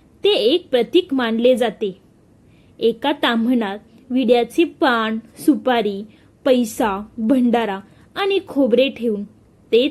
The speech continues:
ताम्हण तीन वेळा वर डोक्यापर्यंत उचलून खाली ठेवतात आणि ते करताना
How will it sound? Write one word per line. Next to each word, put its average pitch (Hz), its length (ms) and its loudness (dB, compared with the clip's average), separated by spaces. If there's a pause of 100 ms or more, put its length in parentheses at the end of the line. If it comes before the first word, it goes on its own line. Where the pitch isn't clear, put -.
(100)
ताम्हण 226 420 -2 (520)
तीन 262 320 0
वेळा 247 440 2
वर 233 240 0
डोक्यापर्यंत 247 1000 0
उचलून 254 540 -2 (440)
खाली 254 340 0
ठेवतात 214 480 -2 (680)
आणि 220 360 -2 (440)
ते 269 120 4
करताना 233 680 -2